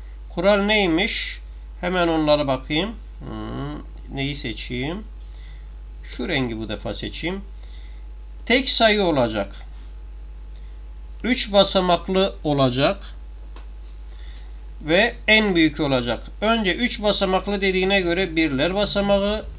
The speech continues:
onlar basamağı ve yüzler basamağını oluşturdum. Tek dediği için de rakamlardan tek olanı birler basamağına gönderiyorum. Bakıyorum bu tek mi? Hayır. Bu tek mi? Evet.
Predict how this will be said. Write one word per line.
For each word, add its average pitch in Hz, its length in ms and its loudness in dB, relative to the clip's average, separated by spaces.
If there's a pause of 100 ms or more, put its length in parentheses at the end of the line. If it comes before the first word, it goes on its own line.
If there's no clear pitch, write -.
(160)
onlar 135 420 2
basamağı 214 520 0
ve 202 80 2
yüzler 185 380 2
basamağını 165 580 0
oluşturdum. 160 640 -2 (1900)
Tek 214 320 2
dediği 220 360 4
için 208 360 2
de 233 240 4 (360)
rakamlardan 196 800 4
tek 233 260 2
olanı 185 500 4 (260)
birler 190 460 4
basamağına 156 580 4
gönderiyorum. 143 600 2
Bakıyorum 190 420 2
bu 190 120 -2
tek 190 200 4
mi? 185 140 0
Hayır. 156 500 2
Bu 185 140 -4
tek 185 220 2
mi? 185 220 -2
Evet. 180 340 0